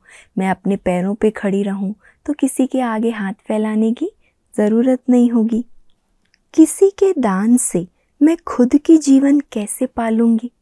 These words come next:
है ना, अंदर में ये अभिमान होता है ना कि मुझे किसी से मांगना नहीं है, लेकिन ये भूल जाते हैं कि हमारी पालना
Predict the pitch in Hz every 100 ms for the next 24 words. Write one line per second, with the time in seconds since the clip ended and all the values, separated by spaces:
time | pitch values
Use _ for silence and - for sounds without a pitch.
0 | _ _ _ _ - 311 453 190 190 196
1 | 208 208 202 190 175 190 190 202 233 226
2 | - 311 415 262 - - - - 202 190
3 | 233 240 233 - 226 247 233 208 208 214
4 | 226 220 214 220 214 - - - - 180
5 | 254 247 226 285 330 247 240 233 196 185
6 | 202 214 220 - 220 190 190 202 294 -
7 | 185 185 196 185